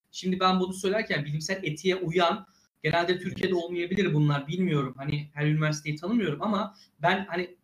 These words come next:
Speaker 1: N Ş A'da normal şartlar altında
Speaker 2: <laughs>
Speaker 1: artık nasıl düşün onu anlatmak istemiştim. Tabii ki etik bir şey değil, değil mi? Yani hani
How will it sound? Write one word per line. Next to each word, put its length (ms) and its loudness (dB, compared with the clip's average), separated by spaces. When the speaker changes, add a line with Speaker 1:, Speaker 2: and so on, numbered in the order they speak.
Speaker 1:
N 460 4
Ş 280 4
A'da 420 4
normal 360 -2
şartlar 380 -4
altında 640 -4
Speaker 2:
<laughs> 160 -20
Speaker 1:
artık 400 0
nasıl 280 2
düşün 280 0
onu 380 6
anlatmak 420 2
istemiştim. 600 -4
Tabii 240 4
ki 260 -2
etik 300 -2
bir 60 -2
şey 240 0
değil, 200 2
değil 120 -2
mi? 60 2
Yani 240 4
hani 300 0